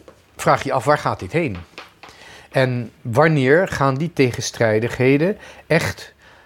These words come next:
gevolgen hebben, niet alleen in ons persoonlijke leven,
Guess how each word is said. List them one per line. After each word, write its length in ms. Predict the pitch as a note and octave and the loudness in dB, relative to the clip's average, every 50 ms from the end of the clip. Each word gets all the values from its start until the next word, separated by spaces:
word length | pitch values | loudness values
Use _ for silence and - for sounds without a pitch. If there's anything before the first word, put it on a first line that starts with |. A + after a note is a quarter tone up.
| _ _ | _ _
gevolgen 760 | - - C#3+ B2+ G#2+ G2+ B2 E3 B3 C4+ A3 - - C3 A#2 | -8 -4 -4 -2 0 2 4 6 6 6 4 2 0 0 2
hebben, 400 | A2 G#2+ G#2+ A2+ C#3+ F#3 G#3+ G3 | 2 2 2 2 2 0 0 -2
niet 280 | C3 B2+ D#3 E3 - C#3+ | 0 2 2 2 2 2
alleen 280 | B2+ B2+ B2 B2 A#2 | 2 2 2 0 0
in 80 | A2+ A2 | -2 -4
ons 220 | A2+ A#2+ A2 - | -4 -4 -6 -6
persoonlijke 640 | - - G#2+ - - - C3 C#3+ D3 C3 A2+ - B2 | -4 -4 -4 -2 0 0 0 0 0 -2 -4 -4 -2
leven, 440 | A2+ A2+ A#2 A#2 A#2+ A2 A2+ C3 | -2 0 0 0 -2 -4 -6 -10